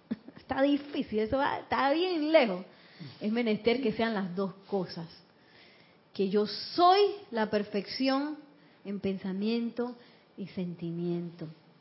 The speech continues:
Y eso va haciendo que la atmósfera de cada quien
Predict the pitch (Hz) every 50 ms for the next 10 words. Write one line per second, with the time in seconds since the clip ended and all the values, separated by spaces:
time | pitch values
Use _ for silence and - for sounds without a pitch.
0 | _ _ _ _ _ _ _ _ _ _ - 277 302 311 294 269 262 - 277 277
1 | 311 320 - - - - - - _ _ _ _ _ _ - 196 196 208 190 175
2 | 170 160 196 214 - - - - - 208 196 - 220 196 185 196 208 202 220 214
3 | 214 214 220 220 220 220 220 214 - 226 220 220 208 202 190 196 202 190 196 208
4 | 208 208 - 240 254 233 220 226 226